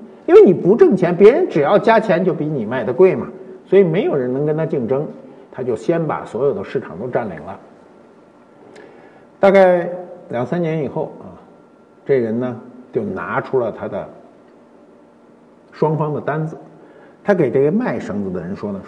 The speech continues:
：“你看啊，咱们做了两三年的生意了，这张单子啊，你可以看到我一分钱都不，不挣，你能不能给我减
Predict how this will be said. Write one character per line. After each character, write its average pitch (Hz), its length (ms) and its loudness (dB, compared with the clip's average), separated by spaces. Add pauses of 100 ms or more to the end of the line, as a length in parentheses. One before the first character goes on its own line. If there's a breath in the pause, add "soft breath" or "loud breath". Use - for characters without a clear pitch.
(160)
：“你 147 100 -2
看 202 260 4
啊， 139 300 -8 (320)
咱 139 160 0
们 214 140 2
做 220 220 4
了 131 160 0
两 127 280 -2
三 214 220 2
年 185 160 0
的 185 80 -2
生 185 220 -2
意 180 100 -2
了， - 80 -6 (420)
这 185 120 6
张 185 180 2
单 262 340 2
子 185 160 -2 (160)
啊， 113 240 -8 (920)
你 113 100 -8
可 156 140 2
以 156 60 4
看 151 200 -2
到 127 100 -4
我 101 120 -4
一 147 140 -2
分 202 200 0
钱 113 160 -6
都 101 100 -6
不， 95 160 -10 (280)
不 - 100 0
挣， 220 200 2 (440 loud breath)
你 170 340 -2
能 151 280 0
不 202 80 4
能 135 320 -4
给 131 140 0
我 131 160 4
减 - 240 -6